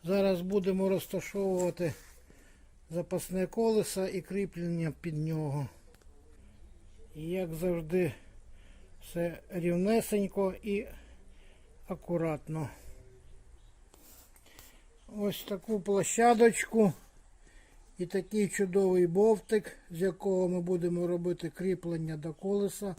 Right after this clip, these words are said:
приварили на цей багажничок. Зараз нам потрібно ще знайти якусь товсту железяку. Для цього ми в наш банк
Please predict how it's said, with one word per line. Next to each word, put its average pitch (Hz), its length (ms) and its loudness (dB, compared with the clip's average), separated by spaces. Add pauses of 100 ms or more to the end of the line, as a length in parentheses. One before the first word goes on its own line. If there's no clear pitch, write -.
(140)
приварили 214 720 6
на 190 360 4 (300)
цей 208 240 2
багажничок. 175 1300 -2 (220)
Зараз 196 420 4
нам 190 260 2
потрібно 170 680 -2 (1300)
ще 202 160 0
знайти 190 320 4
якусь 190 560 4 (100)
товсту 190 400 0
железяку. 185 920 4
Для 185 100 0
цього 190 380 4
ми 180 180 4
в 170 40 2
наш 175 400 -2 (760)
банк 185 520 4